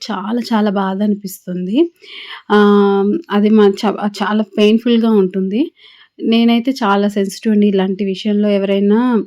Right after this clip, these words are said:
అంటే ఫస్ట్‌లో చాలా బాగా క్లోజ్‌గా ఉన్నవాళ్ళు ఉన్నట్టుండి మనల్ని కొంచెం కొంచెం దూరం పెట్టేసేసి, అరే, ఎలాంటి కేరింగ్ తీసుకోని వాళ్ళని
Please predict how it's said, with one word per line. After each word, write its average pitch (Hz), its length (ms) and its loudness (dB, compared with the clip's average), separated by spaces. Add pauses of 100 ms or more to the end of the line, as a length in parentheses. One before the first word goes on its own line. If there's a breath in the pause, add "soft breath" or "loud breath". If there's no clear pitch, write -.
(300 loud breath)
అంటే 233 160 0
ఫస్ట్‌లో 240 480 -2
చాలా 220 520 0
బాగా 214 420 2
క్లోజ్‌గా 214 520 0
ఉన్నవాళ్ళు 202 600 0 (200)
ఉన్నట్టుండి 214 680 0
మనల్ని 202 500 0 (480 loud breath)
కొంచెం 233 340 2
కొంచెం 233 340 4
దూరం 220 340 2
పెట్టేసేసి, 202 800 -4 (640 loud breath)
అరే, 220 200 0
ఎలాంటి 226 440 2
కేరింగ్ 233 560 2
తీసుకోని 269 560 2
వాళ్ళని 247 680 2